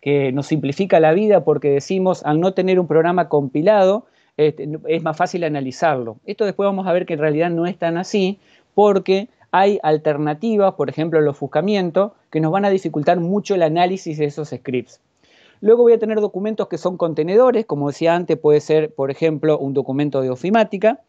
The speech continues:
y esos documentos adentro van a incluir B B script, JavaScript, archivos X M L, base sesenta y cuatro o cualquier otro tipo de scripting o codificación, eh, que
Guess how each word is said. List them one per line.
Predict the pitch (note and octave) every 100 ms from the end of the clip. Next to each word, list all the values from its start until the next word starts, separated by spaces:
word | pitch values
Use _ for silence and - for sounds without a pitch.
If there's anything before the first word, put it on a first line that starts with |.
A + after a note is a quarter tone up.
| _ _
y | F#3+ A3+
esos | A#3+ A3
documentos | G#3+ A3 A3+ A3 A3 G#3+
adentro | F3 G3 G3 F#3+ F#3+
van | F3 F3
a |
incluir | E3 D#3 D3+ A#2 A2
B | C#3+ F#3
B |
script, | F#3 F#3+ F#3+ F#3 -
JavaScript, | F#3 F3 F3 F#3 F3 E3 _ _
archivos | D3+ D#3 D#3+ G3 G#3+
X | D#3+ D#3+
M | C#3+ D#3+ G3 F#3
L, | D#3+ C#3+
base | C3 F#3 F#3+
sesenta | - D#3 C#3+ B2+
y | C3
cuatro | F#3 G#3 F#3+ E3 F3 - _
o | G3
cualquier | F#3+ G3+ G#3+ A#3
otro | A3 F#3+ F3+
tipo | G3+ - F#3+
de | F3+ F#3+ A3 _ _ -
scripting | D#3+ - G3+ G#3+ A3 F#3+
o | E3
codificación, | - A3 A3 G#3 G3 F3+ F3+ - G#3+ G#3 G#3+ - _ _
eh, | D#3 D#3 D#3
que | G3 G3+ G#3